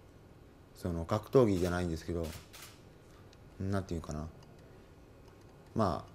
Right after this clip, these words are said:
整体してく-、まあ、ケアの先生、ケアしてくれる先生とか、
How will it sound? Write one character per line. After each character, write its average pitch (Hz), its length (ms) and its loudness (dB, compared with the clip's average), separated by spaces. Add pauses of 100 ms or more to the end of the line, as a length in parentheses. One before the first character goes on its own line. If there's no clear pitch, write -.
(480)
整 - 280 10
体 110 360 10
し - 100 -4
て 104 120 2
く-、 90 200 -2
ま 104 160 4
あ、 92 60 4
ケ 131 200 10
ア 120 80 8
の 117 80 6
先 113 220 2
生、 87 220 0 (200)
ケ 127 120 8
ア 107 80 10
し 98 60 -2
て 87 60 -4
く 90 60 2
れ 92 60 4
る 92 40 2
先 95 220 0
生 85 140 0
と - 100 -6
か、 76 300 -4